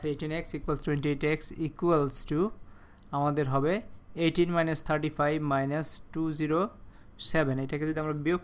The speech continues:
করে দেই, হবে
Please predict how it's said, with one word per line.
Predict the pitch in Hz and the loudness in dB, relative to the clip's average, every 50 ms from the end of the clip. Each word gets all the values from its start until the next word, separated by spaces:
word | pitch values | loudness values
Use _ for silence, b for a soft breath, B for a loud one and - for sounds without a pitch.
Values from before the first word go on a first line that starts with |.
| - | 2
করে | 202 180 160 139 | 4 4 6 6
দেই, | 143 175 - - - - - - - - - - - - - - - - - - - - - - - - - - - - - - - - - - - - - - - - - - - - - - - - - - - - - - - - - - - - - - - - - - - - | 4 2 0 -4 -10 -18 -18 -18 -18 -20 -18 -14 -12 -12 -12 -8 -4 0 2 2 2 0 -2 -6 -8 -8 -8 -8 -8 -8 -8 -8 -8 -8 -10 -10 -10 -12 -12 -12 -12 -10 -8 -8 -6 -6 -8 -8 -10 -12 -14 -14 -14 -14 -16 -18 -18 -18 -18 -16 -16 -16 -16 -16 -16 -18 -18 -18 -8 -4
হবে | 143 143 143 151 | -2 0 2 2